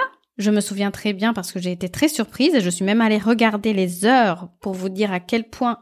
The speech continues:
une fois que le soupçon s'immisce chez l'acheteur, il se transforme en détective. Donc, j'ai reçu une réponse assez vite, tellement vite que j'ai été surprise. Et pour te dire vrai,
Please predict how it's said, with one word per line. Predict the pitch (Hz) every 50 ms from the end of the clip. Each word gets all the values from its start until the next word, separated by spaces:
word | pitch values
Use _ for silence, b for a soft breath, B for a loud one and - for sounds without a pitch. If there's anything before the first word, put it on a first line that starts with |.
| -
une | 247 277
fois | 277 269 - 285 277
que | 277 240
le | 214 208
soupçon | 208 - - - 277 269 - - - 277 262
s'immisce | 254 - - - 285 285 269 269 277 277 277 - - - 294 277
chez | - - 202
l'acheteur, | 196 196 214 - - - - 294 294 311 320 330 320 _ _ -
il | 254 254 -
se | -
transforme | 269 - 262 262 247 - - - 277 269
en | 254 233 226
détective. | 220 240 254 247 - 247 233 - - - 247 262 302 302 254 202 b b b b b
Donc, | - 220 285 339 339 285 226 202 - 294 294
j'ai | 226 240
reçu | 240 247 240 - -
une | 294 262 240 220
réponse | - 233 233 233 - 208 214 254 302 -
assez | 233 214 - 277 277
vite, | 233 185 185 208 208 _ _
tellement | - 269 277 269 254 254 240
vite | 202 202 233 302 - - - -
que | - 208
j'ai | 190 196 208
été | 208 208 294
surprise. | 294 - 226 - - - 208 196 185 175 175 175 b b b b -
Et | 254 277 294 285 -
pour | - 240 220
te | - 214
dire | 190 180 185 185 185
vrai, | 175 170 170 170 185 262 -